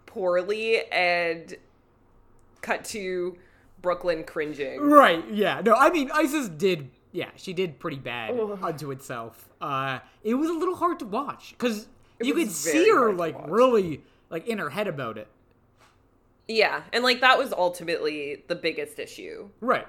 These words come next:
Speaker 2: right,
Speaker 1: Is that
Speaker 2: right.
Speaker 1: she couldn't get over the fact that, I guess maybe because she self-identifies as a dancing queen, and then
Speaker 2: Right,
Speaker 1: was like, "Oh,
Speaker 2: right,
Speaker 1: this is
Speaker 2: right.
Speaker 1: really hard," and then got in her head because, like, "Oh, I'm embarrassing myself, I'm not who I thought I was, I'm not good at what I thought I was good at."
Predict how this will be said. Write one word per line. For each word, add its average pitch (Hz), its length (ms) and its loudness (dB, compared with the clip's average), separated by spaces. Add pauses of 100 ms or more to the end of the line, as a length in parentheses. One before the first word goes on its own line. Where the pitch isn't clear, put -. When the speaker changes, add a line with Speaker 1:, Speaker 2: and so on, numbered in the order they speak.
(100)
Speaker 2:
right, 147 160 -8
Speaker 1:
Is - 60 -14
that 156 200 2 (100)
Speaker 2:
right. - 80 -16
Speaker 1:
she 190 140 -12
couldn't 180 480 -4
get 165 180 2
over 156 260 0
the 160 80 -4
fact 147 420 -4
that, 143 320 -4
I 202 80 0
guess 269 320 2
maybe 202 260 -2
because 180 380 -8
she 165 220 -8
self-identifies 175 1300 -2 (340)
as 180 160 -4
a 180 40 -6
dancing 175 420 0
queen, 180 500 -4
and 196 160 2
then 180 80 2
Speaker 2:
Right, 160 120 0
Speaker 1:
was 156 120 -8
like, 151 120 -2
"Oh, 165 140 0
Speaker 2:
right, 165 80 0
Speaker 1:
this 165 140 -6
is - 80 -8
Speaker 2:
right. 123 120 -6
Speaker 1:
really 165 220 -2
hard," 175 680 2
and 160 140 -2
then 156 120 -6
got 160 200 0
in 165 80 0
her 156 140 -4
head 165 420 2
because, 156 380 -10
like, 147 220 -8
"Oh, 165 340 2
I'm 147 140 -2
embarrassing 202 640 2
myself, 175 560 0
I'm 139 140 -4
not 156 260 0
who 165 160 -4
I 143 140 -2
thought 196 260 4
I 180 120 4
was, 165 280 0
I'm 151 100 -4
not 156 240 -4
good 156 200 -2
at 147 160 -2
what 156 100 -6
I 147 120 -4
thought 165 240 -2
I 170 100 0
was 160 160 -10
good 165 180 -2
at." 151 380 -2